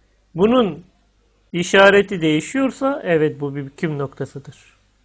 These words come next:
Eğer ki işaret değişmiyorsa,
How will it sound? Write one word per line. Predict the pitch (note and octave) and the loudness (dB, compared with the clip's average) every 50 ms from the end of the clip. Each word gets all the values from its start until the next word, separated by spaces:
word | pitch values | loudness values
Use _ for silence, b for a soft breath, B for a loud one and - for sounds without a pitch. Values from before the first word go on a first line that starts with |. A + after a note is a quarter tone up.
| _ _ _ _ _ _ _ _ _ _ _ _ _ _ _ _ _ _ _ _ _ _ _ _ _ _ _ _ _ _ _ _ _ _ _ - | _ _ _ _ _ _ _ _ _ _ _ _ _ _ _ _ _ _ _ _ _ _ _ _ _ _ _ _ _ _ _ _ _ _ _ -2
Eğer | F3+ F#3 G#3 F#3+ G#3+ B3 C4 - | 2 6 8 10 10 10 8 6
ki | - A3+ | 0 -4
işaret | F#3+ F#3+ - - F3 E3 E3 E3+ F#3 F#3 E3+ F#3 | -2 -2 0 2 4 6 6 6 4 2 0 0
değişmiyorsa, | - D3+ D#3 G3 A#3 - - D4+ D4 C#4 G#3+ E3+ D3 - - - C3+ D#3 | -2 0 0 0 -2 -4 -8 -6 -4 -2 -2 -2 -2 -4 -8 -12 -12 -12